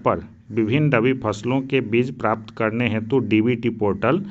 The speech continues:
डीबीटी एग्रीकल्चर डॉट बिहार डॉट जी ओ वी डॉट इन ये खोलना है आपको। वहाँ से आप दलहन एवं तेलहन के लिए एक अगस्त से, एक अगस्त से बीस अगस्त तक तथा गेहूं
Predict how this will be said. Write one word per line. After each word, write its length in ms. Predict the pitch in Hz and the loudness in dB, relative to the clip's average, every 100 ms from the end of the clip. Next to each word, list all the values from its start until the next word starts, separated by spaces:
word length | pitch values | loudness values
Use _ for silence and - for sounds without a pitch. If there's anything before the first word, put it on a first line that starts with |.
| - - - 110 | -14 -20 -16 0
डीबीटी 520 | 123 139 170 160 165 147 | 6 8 8 8 6 6
एग्रीकल्चर 640 | 135 135 127 127 123 147 | 4 4 4 2 4 2
डॉट 300 | 131 120 127 120 | 4 2 2 -2
बिहार 400 | 110 95 117 123 | 0 4 4 4
डॉट 300 | 113 117 117 | 2 2 0
जी 200 | 104 107 | -2 2
ओ 100 | 110 | 2
वी 160 | 104 123 | 2 0
डॉट 300 | 110 104 - | 0 -2 -4
इन 280 | 107 131 196 - - - - - | -4 -4 -4 -10 -18 -20 -16 2
ये 160 | 120 135 | 4 4
खोलना 400 | 131 123 135 139 | 4 4 6 4
है 120 | 147 | 2
आपको। 440 | 139 131 165 233 - - - - 120 | 0 2 2 2 -2 -14 -20 -6 6
वहाँ 280 | 123 160 180 | 8 10 8
से 160 | 120 | 2
आप 240 | 113 117 113 | 0 0 -2
दलहन 420 | 113 123 127 139 190 | 4 6 6 4 2
एवं 320 | 135 127 131 | 2 4 2
तेलहन 420 | 131 123 113 151 151 | 2 4 4 4 2
के 100 | 151 | 2
लिए 220 | 139 147 156 - | 2 2 -2 2
एक 220 | 139 156 147 | 2 2 0
अगस्त 400 | 120 123 135 - | 2 4 2 -2
से, 240 | - 127 98 76 - - _ _ _ _ _ _ - | -4 0 0 -4 -16 -20 _ _ _ _ _ _ 0
एक 280 | 139 165 170 143 | 6 6 4 0
अगस्त 400 | 123 139 147 - | 4 4 2 -6
से 220 | - 160 | 4 4
बीस 360 | 135 107 151 147 | 4 2 0 0
अगस्त 420 | 139 117 120 120 - | 0 2 2 0 -6
तक 180 | 151 - | -4 -2
तथा 220 | 117 131 120 | 0 2 0
गेहूं 420 | 107 113 110 | 2 2 4